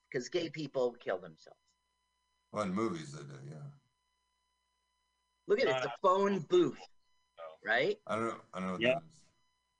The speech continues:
Speaker 1: A pay
Speaker 4: Yeah,
Speaker 1: phone.
Speaker 4: yeah.
Speaker 2: Where did they find a pay
Speaker 4: Ty
Speaker 2: phone?
Speaker 4: Taylor,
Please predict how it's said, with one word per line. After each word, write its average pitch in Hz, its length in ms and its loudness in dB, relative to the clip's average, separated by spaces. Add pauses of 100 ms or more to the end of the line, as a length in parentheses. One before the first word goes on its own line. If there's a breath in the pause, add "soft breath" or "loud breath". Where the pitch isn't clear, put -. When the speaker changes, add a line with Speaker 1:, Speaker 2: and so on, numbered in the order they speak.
(720)
Speaker 1:
A 110 100 -4
pay 165 540 2 (200)
Speaker 4:
Yeah, - 140 2
Speaker 1:
phone. 120 120 4
Speaker 4:
yeah. 135 180 4 (2500)
Speaker 2:
Where 107 200 -6
did 131 120 -6
they 131 100 -6
find 120 240 -4
a 113 40 -6
pay 120 160 -10
Speaker 4:
Ty 190 160 4
Speaker 2:
phone? 147 80 -10
Speaker 4:
Taylor, 214 200 4